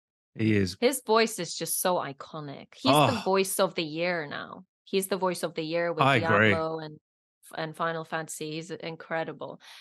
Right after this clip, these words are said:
Speaker 2: Uh, in L A, actually, uh, when we were there, Ralph and I, uh, pitched this to Yoshi P. So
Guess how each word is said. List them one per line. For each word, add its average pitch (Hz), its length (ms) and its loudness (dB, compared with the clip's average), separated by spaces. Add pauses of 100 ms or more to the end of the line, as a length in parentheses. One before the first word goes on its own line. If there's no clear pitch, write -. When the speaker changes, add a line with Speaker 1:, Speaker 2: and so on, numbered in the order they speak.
(140)
Speaker 2:
Uh, 196 240 6 (340)
in 240 140 4
L 220 240 4
A, 220 160 6
actually, 165 600 -4 (420)
uh, 170 360 2
when 185 180 0
we 185 100 -2
were 180 140 0
there, 185 280 2
Ralph 180 360 2
and 165 100 -4
I, 160 380 -4 (600)
uh, 175 220 4
pitched - 720 -2 (520)
this 190 340 0
to - 160 -4
Yoshi 170 640 -2
P. 160 360 -8 (260)
So 233 340 0